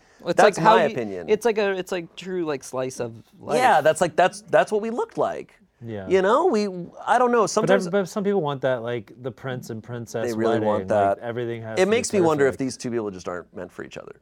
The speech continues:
Speaker 1: Yeah.
Speaker 2: Like, it just seems like they're different people, and, like, if this is their reaction to, like, big things,
Speaker 3: Mm-hmm.
Speaker 2: then it's like,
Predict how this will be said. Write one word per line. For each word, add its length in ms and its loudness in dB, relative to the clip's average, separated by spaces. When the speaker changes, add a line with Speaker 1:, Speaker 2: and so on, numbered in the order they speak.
Speaker 1:
Yeah. 80 -8
Speaker 2:
Like, 220 -4
it 100 -8
just 180 -6
seems 200 -6
like 100 -2
they're 140 -4
different 280 -8
people, 380 -8
and, 100 -12
like, 220 -12
if 200 -6
this 200 -2
is 100 -8
their 180 4
reaction 360 -2
to, 100 -4
like, 300 -4
big 340 -6
things, 720 -12
Speaker 3:
Mm-hmm. 380 -12
Speaker 2:
then 220 -8
it's 160 -12
like, 160 -6